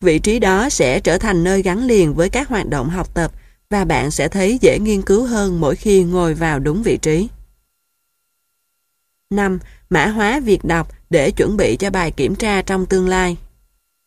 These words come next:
Không giống như đọc tạp chí và xem T V, đọc sách đòi hỏi bạn phải xử lý tài liệu theo cách liên tục đặt thông tin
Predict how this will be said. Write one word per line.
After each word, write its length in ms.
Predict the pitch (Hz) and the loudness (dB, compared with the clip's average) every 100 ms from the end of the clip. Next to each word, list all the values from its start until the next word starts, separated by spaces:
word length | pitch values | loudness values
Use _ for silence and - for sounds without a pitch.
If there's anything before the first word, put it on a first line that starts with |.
| _ _ _ _ _ _ _ _ | _ _ _ _ _ _ _ _
Không 300 | 247 233 220 | -2 0 2
giống 260 | 202 208 311 | 2 2 2
như 160 | 269 | 2
đọc 260 | 202 170 - | 2 0 -2
tạp 240 | 180 160 | -4 -2
chí 260 | - 190 214 | 2 4 4
và 240 | - 190 | 0 0
xem 260 | 160 208 202 | 0 -2 -2
T 60 | 208 202 | 0 0
V, 60 | 202 202 185 - - _ _ | 2 2 0 -8 -20 _ _
đọc 220 | - 185 - | -4 -4 -2
sách 260 | 262 311 | -4 -4
đòi 180 | - 175 | -2 -2
hỏi 220 | 160 - | 0 -2
bạn 300 | 208 147 151 | -2 -2 -2
phải 160 | - 170 | -4 -2
xử 160 | 156 | 0
lý 180 | 170 196 | 2 2
tài 240 | 269 185 160 | 0 -2 0
liệu 280 | 151 208 | 2 0
theo 220 | 123 208 196 | 0 -2 -4
cách 220 | 262 - | -6 -4
liên 220 | 214 196 | -2 -2
tục 280 | - 180 - | 0 0 0
đặt 200 | 160 - | -4 -2
thông 200 | 214 202 | -4 -2
tin 260 | 214 208 | 0 0